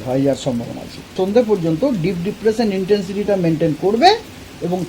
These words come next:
তারপরে ধীরে ধীরে ওটি একটি ডিপ্রেশনে উইকেন্ড, উইকেন্ড হয়ে যাওয়ার সম্ভাবনা আছে। এবং তার জন্য হালকা থেকে মাঝারি বৃষ্টিপাত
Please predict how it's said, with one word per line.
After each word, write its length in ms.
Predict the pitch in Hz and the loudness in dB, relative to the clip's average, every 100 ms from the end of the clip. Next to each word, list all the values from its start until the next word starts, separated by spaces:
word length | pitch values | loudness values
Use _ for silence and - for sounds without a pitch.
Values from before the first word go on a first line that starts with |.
| - | -2
তারপরে 720 | 170 180 233 277 240 190 247 269 - | 0 4 4 4 2 4 4 2 -2
ধীরে 280 | 160 196 294 | -2 2 2
ধীরে 420 | 165 147 165 370 494 - - - | 2 2 4 2 -2 -14 -20 -8
ওটি 280 | 180 208 277 | -6 0 2
একটি 260 | 226 - 302 | 2 0 -2
ডিপ্রেশনে 600 | 165 - 165 196 247 403 523 - - - - | 0 -2 -4 0 2 0 -4 -12 -16 -16 -6
উইকেন্ড, 380 | 185 175 190 156 | -6 0 0 0
উইকেন্ড 400 | 135 156 147 120 | 0 0 0 -2
হয়ে 120 | 127 139 | -2 2
যাওয়ার 160 | 139 | 0
সম্ভাবনা 440 | 120 135 117 131 131 | 0 -4 -4 -6 -12
আছে। 200 | - - - - - - - - - 196 | -14 -16 -18 -18 -18 -18 -18 -18 -4 2
এবং 240 | 214 240 233 | 4 4 4
তার 300 | 226 277 262 | 6 6 4
জন্য 460 | 254 294 208 190 269 - - - - - - - - | 4 4 6 2 0 -4 -18 -18 -18 -18 -18 -4 6
হালকা 360 | 233 247 285 | 6 8 4
থেকে 340 | 285 294 302 302 | 4 0 4 4
মাঝারি 640 | 196 185 208 254 262 277 | 6 4 8 8 8 4
বৃষ্টিপাত 880 | 180 202 - - 254 - 247 254 | 2 -2 -2 -2 -2 6 10 10